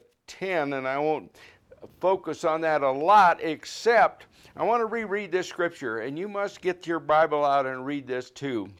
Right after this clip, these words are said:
And, and here's the, the, the thing that you must know about verse thirteen and thir-, fourteen. These are, these is, is the devil speaking. This is the devil speaking, gloating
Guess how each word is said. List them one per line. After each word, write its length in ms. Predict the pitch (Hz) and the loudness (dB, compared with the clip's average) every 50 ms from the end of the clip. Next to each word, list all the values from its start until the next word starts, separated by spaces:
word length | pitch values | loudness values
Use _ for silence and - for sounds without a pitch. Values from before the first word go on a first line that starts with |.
| _ _ _ _ _ _ _ _ _ _ _ _ _ - - - - - _ _ | _ _ _ _ _ _ _ _ _ _ _ _ _ -20 -20 -20 -20 -20 _ _
And, 200 | 123 131 151 147 - - | -4 -2 -2 -2 -2 -2
and 220 | 147 156 156 151 | -2 -2 -2 -2
here's 380 | 147 151 208 233 247 240 180 - | -4 -4 -4 -2 -2 -4 -6 -6
the, 180 | 196 185 170 - - _ - _ _ - | -4 -4 -4 -6 -10 _ -20 _ _ -4
the, 240 | 143 165 151 180 - | 0 0 0 0 -2
the 200 | 151 160 143 139 | -4 -4 -4 -4
thing 300 | - - 226 254 277 254 | -4 -4 -2 -2 -2 -2
that 200 | 226 180 - - | -4 -6 -6 -6
you 180 | 170 170 202 208 | -8 -8 -8 -6
must 360 | 196 190 180 180 180 - - | -4 -4 -4 -4 -6 -8 -6
know 260 | 160 170 175 170 160 | -4 0 2 4 2
about 400 | 156 143 147 147 151 147 - 131 | 2 2 0 0 0 0 -2 -4
verse 280 | 131 170 175 165 - - | -4 -2 -2 -2 -4 -6
thirteen 500 | - 170 165 160 160 - 165 170 160 143 | -6 -4 -4 -4 -6 -8 -8 -6 -6 -6
and 200 | 135 131 123 110 _ _ _ _ _ _ | -8 -10 -12 -16 _ _ _ _ _ _
thir-, 220 | 175 180 175 143 | 0 0 0 0
fourteen. 640 | - - 170 170 170 165 170 - 156 143 139 135 127 - - - - _ _ - | 0 -2 -2 0 0 0 -2 -4 -6 -6 -4 -6 -6 -10 -14 -20 -20 _ _ -8
These 320 | 143 208 262 254 247 240 | -6 -6 -6 -6 -4 -2
are, 300 | 226 208 202 208 190 175 - _ _ _ - - - 170 | 0 2 2 0 -2 -4 -10 _ _ _ -20 -14 -12 -10
these 280 | 160 185 240 254 240 233 | -10 -8 -10 -10 -10 -12
is, 200 | 208 175 156 165 | -12 -14 -14 -14
is 360 | - - 180 190 190 165 127 | -10 -6 -6 -4 -4 -6 -6
the 140 | 160 156 139 | -6 -6 -6
devil 560 | 120 120 147 185 190 190 170 175 175 160 156 | -6 -4 0 2 2 2 0 -2 -4 -6 -8
speaking. 800 | - - - - - 165 160 147 156 - 139 117 101 92 98 107 _ _ _ _ _ _ _ _ _ _ _ _ _ _ _ _ _ - - _ _ - - - _ _ - | -12 -18 -18 -8 -4 -4 -4 -4 -4 -6 -8 -8 -8 -10 -14 -18 _ _ _ _ _ _ _ _ _ _ _ _ _ _ _ _ _ -20 -20 _ _ -20 -20 -20 _ _ 0
This 220 | 147 208 247 233 226 | 2 2 2 0 -4
is 140 | 214 180 | -12 -6
the 120 | 190 208 180 | -4 -4 -4
devil 560 | 143 139 170 175 180 175 185 190 190 185 165 | -2 -2 0 0 0 0 0 -2 -4 -4 -6
speaking, 680 | - - - - 180 180 175 - 165 165 160 160 143 120 | -8 -12 -10 -8 -8 -8 -6 -6 -6 -6 -6 -6 -10 -8
gloating 640 | 135 165 196 214 214 196 165 156 143 143 147 139 | -4 -2 0 2 2 2 2 0 -2 -6 -8 -10